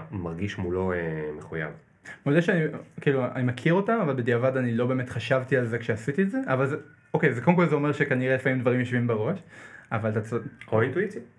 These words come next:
Speaker 2: כן, לא, אבל, אבל זה, אתה ממש צודק, זה, זה, ניסיתי באמת לחשוב איך אני גורם לדבר הזה לקרות, וזה
Speaker 1: כן.
Speaker 2: ה-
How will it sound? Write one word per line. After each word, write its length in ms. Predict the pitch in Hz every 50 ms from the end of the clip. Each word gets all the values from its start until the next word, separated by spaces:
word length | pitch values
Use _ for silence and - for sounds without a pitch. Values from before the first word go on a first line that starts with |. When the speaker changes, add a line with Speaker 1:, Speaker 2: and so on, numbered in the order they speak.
| _ - - - -
Speaker 2:
כן, 80 | - - -
לא, 120 | 196 214
אבל, 160 | 180 139 151
אבל 240 | - 165 156 170 165
זה, 200 | 151 170 - 156
אתה 120 | 151 165 156
ממש 360 | 147 151 165 175 170 - -
צודק, 400 | - - - 156 175 240 185 -
זה, 480 | 120 117 120 120 117 117 120 120 123 120
זה, 80 | 123 120 - -
ניסיתי 300 | 143 135 113 - 165 165
באמת 180 | 170 170 175
לחשוב 260 | 175 165 - 185 170 - -
איך 220 | 147 143 143 -
אני 140 | 139 135 135
גורם 440 | 135 127 135 135 120 123 123 120 123
לדבר 300 | 120 120 120 113 113 117
הזה 140 | 110 113 113
לקרות, 340 | 110 110 - 147 180 165 123
וזה 240 | 113 113 110 110 127
Speaker 1:
כן. 100 | 131 127
Speaker 2:
ה- 300 | 127 120 120 117 117